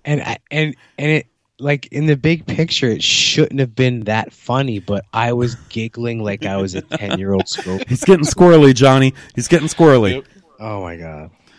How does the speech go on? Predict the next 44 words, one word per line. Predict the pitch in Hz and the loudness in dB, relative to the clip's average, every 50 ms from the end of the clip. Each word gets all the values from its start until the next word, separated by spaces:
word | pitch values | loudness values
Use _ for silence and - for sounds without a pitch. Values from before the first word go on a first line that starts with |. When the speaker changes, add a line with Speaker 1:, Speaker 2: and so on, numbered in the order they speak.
| _ _ - | _ _ 0
Speaker 2:
Oh | 104 107 98 92 92 | 4 4 6 6 4
man, | 90 92 92 87 82 | 4 2 0 0 2
I | 95 131 | 4 4
Speaker 3:
It, | 151 151 | 4 4
Speaker 2:
can't | 139 - - - - | 4 2 2 2 2
Speaker 3:
it | - | 2
adds | - - - - | 2 2 2 0
Speaker 2:
wait. | 269 254 | -2 -2
Speaker 3:
another | 240 240 226 220 185 151 | -2 -2 0 2 2 2
element | - 156 160 196 196 185 139 113 110 - - | 2 2 2 0 -2 -4 -6 -8 -12 -14 -14
to | - 123 120 | -10 -8 -8
it | 107 104 _ - | -8 -8 _ -10
'cause, | - 131 120 110 117 | -10 -10 -10 -10 -12
you | 113 123 139 | -16 -12 -10
know, | 131 120 | -8 -8
you, | 117 123 131 131 131 - | -8 -10 -12 -18 -20 -18
you're, | - 131 120 117 113 | -16 -14 -14 -14 -14
you're | 110 - 127 127 113 | -16 -16 -14 -14 -12
searching | - - - 180 170 - - 160 | -12 -10 -10 -8 -8 -10 -10 -8
around | 135 131 135 143 151 151 | -6 -4 -2 -2 -4 -6
for | _ - | _ -14
your | 110 101 98 | -14 -14 -14
stuff | - - - - 139 135 147 147 - _ - | -16 -14 -10 -6 -6 -4 -4 -6 -8 _ -16
and | 107 98 90 - _ _ _ _ _ _ _ | -16 -16 -18 -20 _ _ _ _ _ _ _
waiting | 113 127 135 139 139 143 135 | -2 -2 -2 -2 -4 -10 -12
to, | - - 123 113 104 98 95 90 95 _ _ _ _ - | -10 -10 -8 -8 -6 -6 -8 -10 -12 _ _ _ _ -20
you | 90 80 120 120 | -20 -18 -14 -10
know, | 117 113 107 104 92 - _ _ _ _ | -8 -8 -8 -8 -10 -16 _ _ _ _
evac | 135 131 131 127 127 127 123 127 123 - | -10 -10 -8 -4 0 0 0 0 0 -4
it | 123 107 | -4 -2
out | 110 113 117 120 127 131 | 0 0 2 0 -2 -4
and | 120 113 | -6 -8
all | 113 113 | -6 -6
that | 110 117 120 117 | -4 -6 -6 -6
stuff, | - - - 127 120 - | -8 -10 -10 -10 -10 -10
and | - 113 | -12 -16
you | 110 107 | -14 -14
see | - - 139 131 127 127 110 | -12 -10 -8 -6 -6 -4 -6
another | 120 117 117 127 131 131 123 117 110 101 95 - _ _ _ _ _ _ _ _ | -6 -4 -2 -2 -2 -2 -4 -8 -8 -10 -14 -16 _ _ _ _ _ _ _ _
human-controlled | - - 151 147 143 143 135 120 - 123 113 104 - 131 123 117 - | -10 -6 -6 -4 -4 -6 -10 -12 -12 -14 -12 -10 -8 -8 -8 -8 -8
player | - 127 135 151 139 120 | -6 -4 -4 -2 -4 -6
come, | 110 - - 123 117 107 101 92 82 _ _ _ _ _ - | -6 -6 -8 -8 -8 -8 -10 -14 -16 _ _ _ _ _ -14
you | 127 | -10
know, | 113 92 90 92 98 - | -10 -10 -10 -12 -14 -20